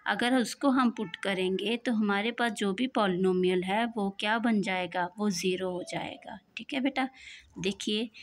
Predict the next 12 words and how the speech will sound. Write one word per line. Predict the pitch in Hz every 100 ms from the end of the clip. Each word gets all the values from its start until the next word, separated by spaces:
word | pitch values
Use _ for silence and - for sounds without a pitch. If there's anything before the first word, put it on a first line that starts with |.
| - _
हमारे | 202 214 226
पास | 233 269 247
एक | 233 233 233
ये | 220 220
लीनियर | 208 196 196 196 202 208
क्या | 208 202 208
है, | 233 208 - - _ -
लीनियर | 202 220 208 202 226
इक्वेशन | 175 180 175 170 175
है। | 190 - 285 -
ओके | -
बेटा, | 226 240 247